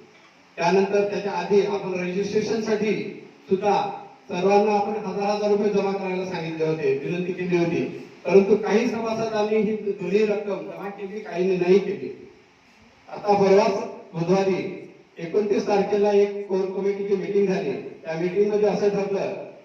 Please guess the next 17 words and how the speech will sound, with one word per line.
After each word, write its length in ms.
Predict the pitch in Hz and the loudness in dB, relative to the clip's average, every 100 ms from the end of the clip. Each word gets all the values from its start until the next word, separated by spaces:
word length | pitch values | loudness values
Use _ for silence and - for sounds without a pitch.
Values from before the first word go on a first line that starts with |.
| - _ | -20 _
की 80 | 196 | -4
आता 280 | 190 196 202 | -2 -2 -2
सोसायटीचा 600 | 202 180 202 202 208 - | 0 0 2 0 -2 -4
काहीतरी 380 | - 196 202 208 | -4 -2 -2 -2
फंड 260 | 190 190 | 0 0
असला 320 | 190 180 202 | 0 0 2
पाहिजे, 600 | 202 180 185 - - - - | 2 2 0 -2 -8 -10 -14
त्याकरिता 760 | - - 196 - - - - - - - - | -14 -10 -8 -8 -6 -8 -8 -14 -20 -20 -12
आपण 300 | 156 208 202 | -6 4 6
पाच, 300 | 202 202 196 | 6 2 -4
पाच 300 | - 247 254 | -6 -6 0
हजार 260 | 226 208 202 | 2 4 6
रुपये 260 | 208 202 | 4 4
सर्वांनी 520 | - - 185 190 202 | 0 -4 -6 -4 -2
जमा 280 | 202 175 180 | -2 -2 -4
करायचे 340 | 175 165 156 151 | -6 -6 -6 -6
आहे. 480 | - 139 - - | -6 -6 -8 -12